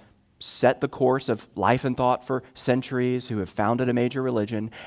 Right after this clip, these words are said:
and you have this larger group of people who have claimed to be God. Do you realize that only one person in history is a member of both groups?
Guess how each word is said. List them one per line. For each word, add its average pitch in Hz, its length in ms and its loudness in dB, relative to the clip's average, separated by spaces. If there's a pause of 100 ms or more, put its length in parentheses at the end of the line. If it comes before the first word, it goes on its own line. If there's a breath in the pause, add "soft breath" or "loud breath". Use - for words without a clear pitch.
and 165 200 2
you 185 80 0
have 165 180 4
this 143 220 0
larger 160 580 -2
group 101 380 -4
of 110 160 -6
people 95 480 -6 (180)
who 160 100 2
have 156 140 -2
claimed 101 380 -2
to 104 40 -6
be 107 120 -4
God. 85 380 -10 (2000 soft breath)
Do 131 80 -6
you 143 60 0
realize 185 260 4
that - 120 -2
only 135 240 -2
one 113 240 0
person 120 400 -4
in 92 100 -2
history 110 540 -4
is 98 100 -4
a 87 60 -4
member 95 360 -4
of 82 180 -8
both 82 280 -10
groups? - 480 -12